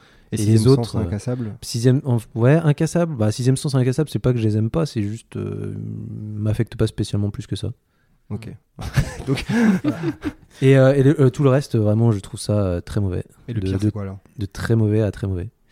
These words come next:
Speaker 1: Le pire du
Speaker 2: Euh,
Speaker 1: pire.
Speaker 2: le pire du pire. Pff, aucune idée, là, pour l'instant, euh,
Speaker 1: Le reste
Speaker 2: j'ai,
Speaker 1: de
Speaker 2: j'ai
Speaker 1: film,
Speaker 2: pas
Speaker 1: en
Speaker 2: vu
Speaker 1: fait.
Speaker 2: encore After Earth, et je pense que c'est pour, euh, mon cerveau que c'est pas mal.
Speaker 1: Hmm.
Speaker 2: Euh, Phénomène, comme ça, là, peut-être.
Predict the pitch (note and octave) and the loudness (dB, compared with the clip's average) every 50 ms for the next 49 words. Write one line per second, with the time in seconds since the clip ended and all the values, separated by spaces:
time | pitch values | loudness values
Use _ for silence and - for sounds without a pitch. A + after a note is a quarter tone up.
0 | _ - - - - - _ _ _ _ - A#2 A2 A2 A2 A2 A2 A2 G#2+ G#2+ | _ -20 -20 -20 -20 -20 _ _ _ _ -4 0 2 4 4 4 4 4 4 4
1 | G#2+ G#2+ G#2 G2+ G2+ G2+ G2+ G2 G2+ G2+ - - C#3 B2+ A#2+ A#2+ - - D3+ C#3+ | 4 4 2 2 2 0 0 -2 -2 -4 -2 0 0 0 0 -2 -4 -4 -6 -6
2 | - _ _ _ _ _ - - - - - - - - _ - - - - G#2 | -6 _ _ _ _ _ -20 -20 -20 -20 -20 -20 -20 -20 _ -18 -18 -12 -8 -6
3 | F#2+ F#2 F#2+ G#2+ G#2 F#2 - - F#2+ F#2 - - A2 A2 G#2+ G2+ F#2+ F2+ F2+ F#2 | -6 -2 0 0 0 0 -2 -4 -4 -6 -4 -4 -2 -2 0 -2 -2 -2 -4 -6
4 | - _ - G2+ F#2+ F2+ F2+ F2+ - A#2+ A#2 G2+ - A#2+ G2 A2+ G#2+ - D3 D3 | -8 _ -10 -8 -8 -8 -8 -6 -4 -4 -4 -4 -4 -4 -2 -2 2 2 2 2
5 | C#3 D#3 D#3+ D3+ C#3 - D3+ C#3 D3 C3+ - - C3+ - - C3 D3+ D#3+ - - | 4 4 2 2 2 0 -2 -2 -2 -2 -2 -4 -4 -2 0 0 -2 -2 -4 -8
6 | - A2+ - - C3+ C3+ - B2 G#2+ - A2+ G#2 - A2+ G#2+ G#2+ G#2 G2+ G2+ G2+ | -10 -10 -6 -4 -4 -4 -4 -6 -6 -6 -8 -8 -6 -4 -4 -2 -2 -2 -2 -4
7 | G#2 G#2 - A2+ G#2 G#2+ A#2+ - - - - - F#2+ G2+ A2+ C#3+ - _ _ G#2+ | -4 -6 -6 -6 -6 -6 -6 -8 -10 -10 -10 -8 -8 -8 -8 -10 -12 _ _ -14
8 | G2 F2+ - _ _ _ _ _ _ _ G#2+ G#2 G#2+ - C#3 B2+ B2 A#2 A#2 A#2+ | -12 -12 -14 _ _ _ _ _ _ _ -2 -2 0 2 2 4 4 2 2 0
9 | - G#2+ F#2 - G2 F#2 F2 - A2+ - - | -4 -8 -8 -8 -8 -8 -8 -12 -16 -18 -18